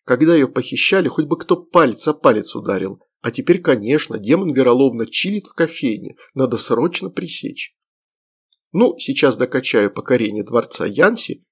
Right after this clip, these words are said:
и пойду», сказала она. «Хороший сериал», согласился ангел. «И ещё всякого. Немножко». «Да ладно, не торопитесь.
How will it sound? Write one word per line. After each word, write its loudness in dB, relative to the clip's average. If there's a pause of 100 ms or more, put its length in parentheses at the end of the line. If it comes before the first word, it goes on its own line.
и -6
пойду», 0
сказала -4
она. -10 (680)
«Хороший -2
сериал», 0 (220)
согласился -2
ангел. -6 (280)
«И -2
ещё 0
всякого. -6 (260)
Немножко». -6 (460)
«Да 4
ладно, 6
не -8
торопитесь. -4